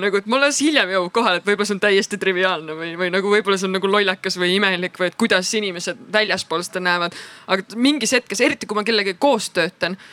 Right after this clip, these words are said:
siis minu ainuke, või noh, kui mul tekib mingi entusiasm, siis ma tahan ainult seda edasi anda, et nagu,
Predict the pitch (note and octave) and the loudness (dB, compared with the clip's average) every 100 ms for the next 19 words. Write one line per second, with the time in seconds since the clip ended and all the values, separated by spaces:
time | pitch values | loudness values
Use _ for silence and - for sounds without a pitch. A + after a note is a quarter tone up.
0 | - - G3+ B3 D#4 A3+ G#3 C4 B3+ - | -12 -6 2 2 4 2 2 0 -2 -2
1 | G3 F#3 F3+ F3+ D#3 - _ _ G#3+ G#3+ | 0 2 2 2 -2 -8 _ _ 0 0
2 | G#3+ A3 A3+ C#4+ D#4 A#3 G#3 C4 B3 G#3+ | -2 0 0 0 -2 -4 0 0 0 -2
3 | G#3+ G3+ B3 F4+ - - G3+ A3 A#3+ B3 | -2 0 2 0 -2 -6 -2 0 0 2
4 | B3+ A#3+ - A3 B3+ G3+ - G3+ G3 - | 2 0 0 0 0 0 -2 -6 -6 -10
5 | F#3+ F#3 | -8 -6